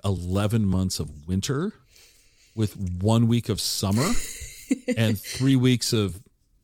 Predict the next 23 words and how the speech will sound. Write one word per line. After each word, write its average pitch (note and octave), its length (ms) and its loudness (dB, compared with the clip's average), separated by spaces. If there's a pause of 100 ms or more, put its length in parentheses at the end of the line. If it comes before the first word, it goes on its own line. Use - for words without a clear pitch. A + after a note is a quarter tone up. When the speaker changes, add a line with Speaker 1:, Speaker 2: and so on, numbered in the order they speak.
(160)
Speaker 1:
meh. G#2+ 340 4 (560)
And C3 80 4
I C#3 80 4
know C3+ 180 6
I'm B2+ 140 4
wrong. G2 240 2 (280)
I D4 100 6
know A#2 180 6
I'm A2+ 100 4
wrong. F2 300 0
Speaker 2:
<laughs> - 280 -10
Speaker 1:
And A#2 240 -4
'cause - 280 -2
I A2 160 0 (260)
went B2 180 0
to - 80 -2
Minneapolis F#2 580 0
one F2+ 100 -2
time F2 160 -2
for E2+ 140 -4
a E2+ 40 -2
conference, E2+ 640 -2 (1400)
and F#2 420 0